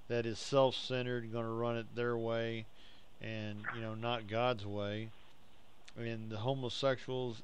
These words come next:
and the, uh, abortionists are paying lobby-, lobbying there in Washington. All these thousands, they don't,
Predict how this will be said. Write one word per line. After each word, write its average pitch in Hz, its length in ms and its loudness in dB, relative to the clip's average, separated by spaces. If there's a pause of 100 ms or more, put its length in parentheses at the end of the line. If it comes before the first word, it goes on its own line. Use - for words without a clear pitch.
and 113 280 -4
the, 110 260 -4 (120)
uh, 107 360 -2 (1120)
abortionists 127 840 2
are 120 80 2
paying 135 400 4 (240)
lobby-, 127 640 4
lobbying 120 720 4
there 120 220 0
in 113 80 -4
Washington. 113 640 -2
All 120 200 0
these 117 260 -4 (480)
thousands, 139 400 8
they 135 120 4
don't, 196 220 -2